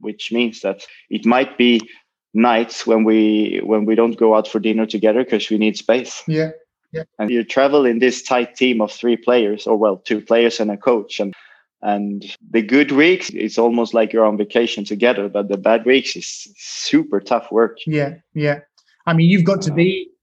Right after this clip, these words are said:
Speaker 2: kind of what they need as opposed to what they want, you know? It, you're there
Speaker 1: Yeah.
Speaker 2: to improve their performance. So it means that you have dinner on your own. <laughs>
Speaker 1: Yeah, <laughs> sometimes, yes. A long walk <laughs> alone. And...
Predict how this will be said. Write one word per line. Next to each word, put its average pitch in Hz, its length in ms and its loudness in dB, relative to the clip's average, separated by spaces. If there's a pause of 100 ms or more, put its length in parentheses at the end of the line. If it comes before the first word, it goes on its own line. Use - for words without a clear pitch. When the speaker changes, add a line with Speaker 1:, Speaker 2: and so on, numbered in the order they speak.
(180)
Speaker 2:
kind 170 160 2
of 165 280 0
what 175 180 0
they 165 120 4
need 175 540 2 (120)
as 160 120 0
opposed 175 400 0
to 156 420 2 (100)
what 160 180 0
they 147 120 -2
want, 143 400 -2
you 139 80 -4
know? 160 220 2
It, 165 100 2 (460)
you're 151 140 -4
there 156 220 4
Speaker 1:
Yeah. - 60 -2 (120)
Speaker 2:
to 147 180 -4
improve 147 380 -2
their 139 100 2
performance. 131 640 -8
So 127 380 -6 (760)
it 143 120 -14
means 147 240 -4
that 160 80 -4
you 147 100 -6
have 147 160 0
dinner 165 260 4
on 160 100 2
your 160 140 4
own. 156 240 4 (320)
<laughs> 226 80 4 (400)
Speaker 1:
Yeah, 285 180 2 (400)
<laughs> 185 340 0
sometimes, 139 540 0
yes. 131 240 0 (680)
A 135 80 2
long 127 260 2
walk 135 300 2 (100)
<laughs> - 100 -6
alone. 135 420 2
And... 120 180 -10